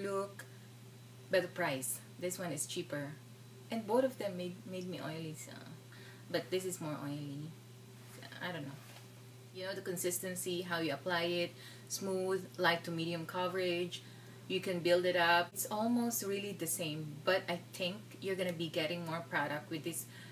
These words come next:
with this liquid foundation. So I've been using this for almost maybe more than ten days, and every day,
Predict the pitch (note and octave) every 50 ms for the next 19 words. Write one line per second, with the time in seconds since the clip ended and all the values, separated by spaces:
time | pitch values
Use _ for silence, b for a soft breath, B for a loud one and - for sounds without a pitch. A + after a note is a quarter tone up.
0 | B B B B - F3+ E3+ D#3+ F3 E3+ E3+ - - - F3 F3 E3 - D#3+ D#3+
1 | - - E3+ D#3+ D#3 D3+ C#3+ D3 C#3 - - C#3+ C#3 C#3+ C3+ - - - F#3 F#3
2 | G3+ G3+ A#3 A#3 A3+ G#3+ G#3+ - G#3 G3 F3+ F3 E3+ F3 F3+ - - - - E3
3 | - E3+ F3+ F3+ F3+ F3+ F3 E3+ E3+ D#3+ D#3 E3+ E3+ - - - B B B B
4 | B B B B - - F#3+ G3+ G3 G3 F#3 F3 F3 F#3 F3 E3+ E3 - F3 F3
5 | F3 E3 C#3+ C#3 C#3+ D3 C#3+ - - - - - - - - - - - - -
6 | - F#3+ F3+ E3+ - - E3+ F3+ F#3 F#3+ F#3+ F#3 - - - - - - F3+ F#3+
7 | F3 D#3 D#3+ C#3 C3+ C#3 C#3+